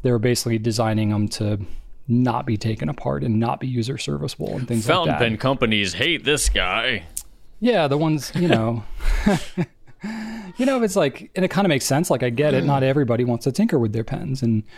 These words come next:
Speaker 1: you know, so it's, it's kinda like anything too. It's like you have cars now where, you know, they don't even show you the engine. They just cover it all up and don't
Speaker 2: Yeah,
Speaker 1: want
Speaker 2: there's
Speaker 1: you to
Speaker 2: a
Speaker 1: even
Speaker 2: big
Speaker 1: change
Speaker 2: deal
Speaker 1: your
Speaker 2: right
Speaker 1: own
Speaker 2: now,
Speaker 1: oil.
Speaker 2: like, in multiple industries about things being user serviceable.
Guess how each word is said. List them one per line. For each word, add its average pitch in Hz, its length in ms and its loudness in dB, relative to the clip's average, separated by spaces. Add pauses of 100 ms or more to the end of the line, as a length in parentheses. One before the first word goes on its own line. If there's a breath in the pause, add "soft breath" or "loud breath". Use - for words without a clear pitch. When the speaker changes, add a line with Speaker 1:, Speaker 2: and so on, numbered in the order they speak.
(320 loud breath)
Speaker 1:
you 165 80 2
know, 160 140 4
so 143 160 2
it's, - 320 -2 (260 loud breath)
it's - 180 -2
kinda 156 200 2
like 131 160 2
anything 117 340 2
too. 127 200 2
It's 113 140 -2
like 117 260 -2
you 127 120 0
have 131 140 0
cars 151 380 2
now 110 240 2
where, 110 320 0 (340)
you 120 120 0
know, 123 280 -2
they 131 100 2
don't 135 160 4
even 117 340 2 (340 loud breath)
show - 240 0
you 139 200 2
the 120 180 0
engine. 113 340 0
They 110 100 0
just 113 160 -4
cover 117 260 2
it 110 60 2
all 110 240 2
up 110 220 0
and 107 140 2
don't 120 160 0
Speaker 2:
Yeah, 120 80 2
Speaker 1:
want 113 60 2
Speaker 2:
there's 147 140 4
Speaker 1:
you 285 60 6
to 220 60 4
Speaker 2:
a - 20 0
Speaker 1:
even - 20 4
Speaker 2:
big - 180 8
Speaker 1:
change - 40 -4
Speaker 2:
deal 160 180 6
Speaker 1:
your 170 80 6
Speaker 2:
right 117 120 8
Speaker 1:
own 120 60 2
Speaker 2:
now, 110 240 4
Speaker 1:
oil. 104 80 2
Speaker 2:
like, 117 180 2
in 117 140 2
multiple 127 400 0
industries 117 480 -2
about 104 360 0
things 117 280 0
being 110 300 2
user 101 360 0
serviceable. 98 720 -4